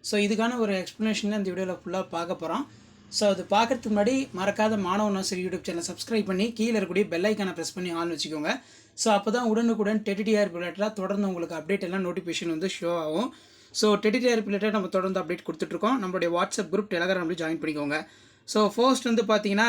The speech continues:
தமிழக அரசு பள்ளிகள்ல பத்தாயிரத்துக்கும் மேற்பட்ட ஆசிரியர் காலி பணியிடங்கள் இருக்கிறது அப்படிங்கிற மாதிரி ஒரு தகவலை வந்து பார்த்தீங்கன்னா ஆசிரியர் தேர்வு வாரியம் ரிலேட்டடா கொடுத்துருக்காங்க. அஹ், பொது மாறுதல் கலந்தாய்வு ஏற்கனவே வந்து பார்த்தீங்கன்னா கம்ப்ளீட் ஆயிடுச்சு.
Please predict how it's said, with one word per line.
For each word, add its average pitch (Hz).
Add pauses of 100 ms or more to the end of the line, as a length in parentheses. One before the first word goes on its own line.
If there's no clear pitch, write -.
தமிழக 233 (100)
அரசு 208
பள்ளிகள்ல 190 (180)
பத்தாயிரத்துக்கும் 214
மேற்பட்ட 196 (180)
ஆசிரியர் 220
காலி 202
பணியிடங்கள் 185
இருக்கிறது 180
அப்படிங்கிற 165
மாதிரி 156 (440)
ஒரு 208
தகவலை 226
வந்து 202
பார்த்தீங்கன்னா 202
ஆசிரியர் 202
தேர்வு 202
வாரியம் 175 (120)
ரிலேட்டடா 165 (100)
கொடுத்துருக்காங்க. 165 (640)
அஹ், 190
பொது 226
மாறுதல் 233
கலந்தாய்வு 214 (320)
ஏற்கனவே 214
வந்து 208
பார்த்தீங்கன்னா 202
கம்ப்ளீட் 190
ஆயிடுச்சு. 196